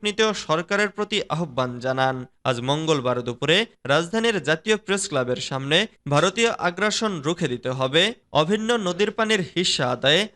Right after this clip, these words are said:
আন্তর্জাতিক আদালতে যেতে হবে শিরোনামে আয়োজিত এক সমাবেশে এলডিপির মহাসচিব এসব কথা বলেন। তিনি বলেন, প্রধান উপদেষ্টা ডক্টর মোহাম্মদ ইউনূসের বক্তব্যে আমরা সন্তুষ্ট, কিন্তু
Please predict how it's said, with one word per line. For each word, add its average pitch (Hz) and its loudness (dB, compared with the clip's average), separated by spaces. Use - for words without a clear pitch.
আন্তর্জাতিক 208 0
আদালতে 156 2
যেতে 127 -8
হবে 135 0
শিরোনামে 135 2
আয়োজিত 127 -2
এক 147 -2
সমাবেশে 135 0
এলডিপির 190 0
মহাসচিব 147 0
এসব 170 0
কথা 131 -6
বলেন। 135 2
তিনি 143 -2
বলেন, 135 2
প্রধান 185 2
উপদেষ্টা 135 -2
ডক্টর 160 0
মোহাম্মদ 214 0
ইউনূসের 185 -2
বক্তব্যে 131 -2
আমরা 180 -2
সন্তুষ্ট, 160 -6
কিন্তু 131 -2